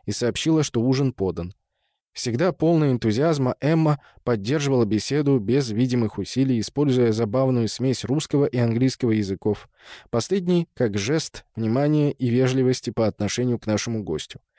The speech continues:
У моей сестры всегда была способность развлекать наших гостей, кем бы они ни были.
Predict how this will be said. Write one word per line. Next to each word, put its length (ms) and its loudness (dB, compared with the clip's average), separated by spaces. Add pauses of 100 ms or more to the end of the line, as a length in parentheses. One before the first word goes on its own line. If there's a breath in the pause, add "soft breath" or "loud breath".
(300 loud breath)
У 80 0
моей 260 2
сестры 380 -2
всегда 320 -2
была 180 4
способность 560 -2
развлекать 580 -2
наших 280 -4
гостей, 340 -2
кем 240 0
бы 80 2
они 200 2
ни 140 -6
были. 220 -14